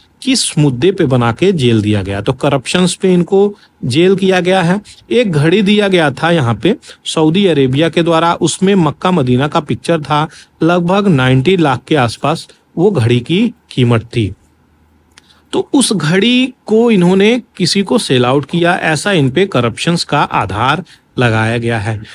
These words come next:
नब्बे दिन के अंदर अब इलेक्शंस करवाने की बात चल रही है पाकिस्तान जैसी कंट्री में, यानी जल्दी से जल्दी, क्योंकि ये तो इलेक्शंस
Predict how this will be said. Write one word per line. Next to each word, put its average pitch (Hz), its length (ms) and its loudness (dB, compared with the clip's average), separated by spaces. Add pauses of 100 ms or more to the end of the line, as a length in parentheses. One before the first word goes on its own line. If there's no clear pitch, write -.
(160)
नब्बे 202 340 2
दिन 226 220 4
के 233 120 -2
अंदर 220 280 2
अब 165 200 0
इलेक्शंस 156 420 0
करवाने 135 500 0
की 147 140 -4
बात 123 280 -4
चल 120 240 0
रही 120 160 2
है 165 100 0
पाकिस्तान 151 720 -2
जैसी 139 340 0
कंट्री 120 380 -2
में, 165 200 2
यानी 170 260 2
जल्दी 156 420 2
से 180 140 0
जल्दी, 135 420 0 (300)
क्योंकि 165 280 0
ये 208 160 2
तो 226 200 0
इलेक्शंस 196 800 -2